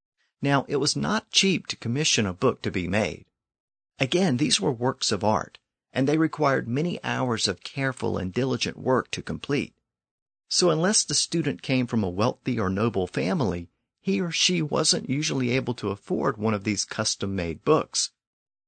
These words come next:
But there was another option. Most booksellers had copies of the textbooks used by the masters at the local university. The masters usually approved the copies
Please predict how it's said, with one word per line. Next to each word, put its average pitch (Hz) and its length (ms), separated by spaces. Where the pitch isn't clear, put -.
But 151 140
there 165 120
was 165 380
another 104 340
option. - 460
Most 185 360
booksellers - 800
had 120 300
copies 170 540
of 92 140
the 104 80
textbooks - 880
used 110 300
by 95 120
the 95 100
masters 87 520
at - 120
the 98 60
local 87 300
university. 90 680
The 131 80
masters 151 580
usually 147 340
approved 160 400
the 117 80
copies 90 600